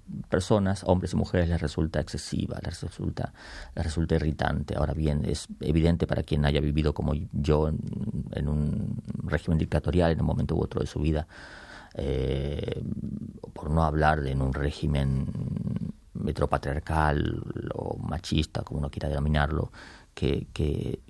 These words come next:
una vida en la que no se pueden escoger cosas es mucho peor que una vida en la que se pueden escoger cosas, por más que esas cosas resulten, generen inseguridad. Hay un fenómeno que sucede con las aplicaciones con,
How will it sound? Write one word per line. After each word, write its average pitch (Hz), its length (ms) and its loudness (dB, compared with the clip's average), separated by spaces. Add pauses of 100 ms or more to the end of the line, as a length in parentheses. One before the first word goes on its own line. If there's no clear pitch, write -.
(140)
una 101 240 6
vida 104 400 4
en 90 80 4
la 80 100 2
que 87 140 -4
no 85 140 6
se 90 100 0
pueden 87 200 4
escoger 82 360 -2
cosas 82 340 -2
es - 160 -6 (180)
mucho - 280 0
peor 76 200 4
que - 60 -2
una 71 100 4
vida 73 180 -2
en 69 60 0
la 71 100 -2 (140)
que - 120 -4
se - 100 -6
pueden 95 260 4
escoger - 360 -6
cosas, - 280 -6
por 76 140 -2
más - 220 0
que - 80 -2
esas - 180 -6
cosas - 320 -4
resulten, - 580 -4
generen 80 360 4
inseguridad. 76 680 4 (600)
Hay 85 100 8
un 90 80 8
fenómeno 85 320 6
que 87 60 -2
sucede 85 260 2
con 82 80 4
las 78 100 2
aplicaciones - 520 -2
con, - 240 0